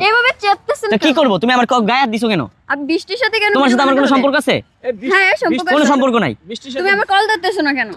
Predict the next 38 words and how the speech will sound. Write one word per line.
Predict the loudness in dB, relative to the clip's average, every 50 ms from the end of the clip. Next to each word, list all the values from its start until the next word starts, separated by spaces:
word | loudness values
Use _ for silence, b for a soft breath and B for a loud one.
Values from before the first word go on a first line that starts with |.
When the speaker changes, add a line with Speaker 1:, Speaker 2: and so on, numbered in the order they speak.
| -8 -2
Speaker 2:
তোমার | 0 2 2 2 2
কল | 2 2
আমি | 2 2 2
কেন | 2 2 2
ধরবো? | 2 2 2 0 -2 -4 -6 _ _ _ -4 0
তুমি | 2 2
আমার | 2 2
Speaker 1:
আজব | 4 4
Speaker 2:
কল | 2 2
কেন | 2 2 2 2
Speaker 1:
তো। | 2
Speaker 2:
দিবা? | 2 2 0 0 -4 -4
Speaker 1:
আমার | -2 0 0 2 0 0 2
কল | 2 0 2
ধরবে | 2 0 0 0
না, | 0 -2
তাহলে | -2 -2 -2
কার | 0 2 0 0 0
কল | 0 -2 -2 -2
ধরবা? | -2 -4 -4 -6 -10 -14 -14 _ _ -4
Speaker 2:
আমার | 0 0 2 2 2
যার | 2 2 2 2
কল | 2 2 2
মন | 2 2 0
চায় | 0 0 0
আমি | 0 0
আর | 0 0
কল | 0 0
ধরবো। | 0 2 2
তোমার | 2 2 2
কল | 2 0 0
কেন | 2 0 0
ধরবো? | 0 -2 -2 -4 -10
Speaker 1:
আজব | _ _ _ _ _ _ _ _ _ _ _ _ _ -2 0 0 0
Speaker 3:
বুঝলাম | 0 0 0 0 0
না। | 0 0
Speaker 1:
কথাবার্তা। | 0 2 4 4 4 4 4 2 2 0 _ 0 0 2 2 0 -2 _ _ _ _ _ _ _ _ _ _ _ _ _ _ _ _ _ _ _ _ _ _ _ _ _ -20 -16 _ -2
আমি, | 0 2 2